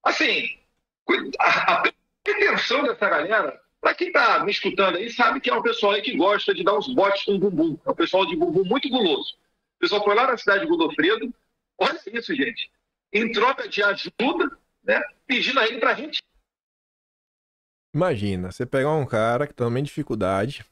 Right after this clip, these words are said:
Speaker 2: "Eu te ajudo. Mas eu sou do bumbum guloso. Eu só te ajudo se tu apagar teu apoio a Bolsonaro, porque eu tenho que capitalizar em cima da tua miséria."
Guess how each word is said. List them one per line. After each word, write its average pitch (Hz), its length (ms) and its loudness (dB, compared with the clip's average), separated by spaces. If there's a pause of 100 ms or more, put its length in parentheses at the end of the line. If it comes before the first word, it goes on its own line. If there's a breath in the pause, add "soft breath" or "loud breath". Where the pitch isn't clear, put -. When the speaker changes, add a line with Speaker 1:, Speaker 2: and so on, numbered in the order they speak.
(760)
Speaker 2:
"Eu 110 80 -4
te 196 140 0
ajudo. 185 440 0 (1080)
Mas 98 100 -4
eu 110 120 0
sou 143 120 -2
do 139 80 -2
bumbum 165 300 0
guloso. 233 680 2 (200)
Eu 110 100 -2
só 135 160 0
te - 100 -2
ajudo 156 220 2
se - 100 -10
tu 220 120 0
apagar 196 340 0
teu 202 140 -2
apoio 175 180 0
a 180 60 0
Bolsonaro, 143 640 0
porque - 140 -4
eu 143 40 -2
tenho 147 180 -4
que - 120 -18
capitalizar 147 720 0
em 139 60 -4
cima 147 240 0
da 147 100 0
tua 156 160 0
miséria." 107 580 0